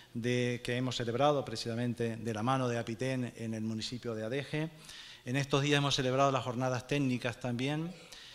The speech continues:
Hemos tenido durante esta mañana un acto, yo creo, para mí emotivo, con los más pequeños, con los niños,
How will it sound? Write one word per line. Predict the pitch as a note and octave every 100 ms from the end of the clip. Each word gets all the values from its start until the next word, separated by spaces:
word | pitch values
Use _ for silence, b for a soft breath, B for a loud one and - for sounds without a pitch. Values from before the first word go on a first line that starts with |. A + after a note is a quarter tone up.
| B
Hemos | C#3 D3+ D3+
tenido | D#3 D3+
durante | C#3+ C#3 C3
esta | C3+ C3+ C3
mañana | C3 C#3+ C#3
un | C#3
acto, | D3 D3+ C3
yo | C3+
creo, | C#3+ D3
para | C#3+ B2+
mí | C3 D3
emotivo, | C3+ B2 A#2 E3 E3+ D#3+
con | A#2+
los | A2+
más | B2+ C#3
pequeños, | C3 B2+ D3 D#3+
con | D3+ B2
los | A2+
niños, | B2+ D3 D3